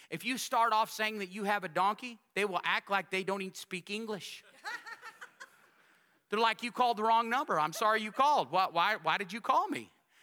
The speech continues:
Right, Gabe? Gabe shot some horses. He knows exactly what I'm talking about because we hate donkeys.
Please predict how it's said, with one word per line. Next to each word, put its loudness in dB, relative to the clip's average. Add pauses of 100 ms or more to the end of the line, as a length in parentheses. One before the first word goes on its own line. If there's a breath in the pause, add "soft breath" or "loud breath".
(300 soft breath)
Right, 2
Gabe? 0 (260)
Gabe 0
shot 0
some -4
horses. -2
He -6
knows -2
exactly -2
what -2
I'm -4
talking -2
about 0 (300 loud breath)
because -2
we -6
hate -4
donkeys. -4